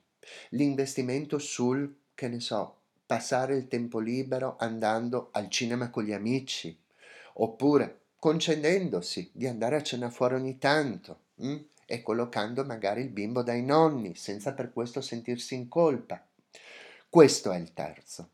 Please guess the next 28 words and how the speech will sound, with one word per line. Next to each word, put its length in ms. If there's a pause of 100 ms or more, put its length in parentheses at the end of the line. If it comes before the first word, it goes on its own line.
(400)
cioè 460
permettere 1040
che 420
tra 360
genitore 1120 (100)
collocatario, 1080
cioè 260
genitore 720
presso 360
il 120
quale 300
un 100
bambino 420
è 120
collocato, 800 (100)
e 100
il 160
figlio 540 (220)
ci 180
possa 340
essere 440
uno 240
spazio 560 (100)
altro, 680 (400)
uno 220
spazio 680 (160)
di 160
alterità, 680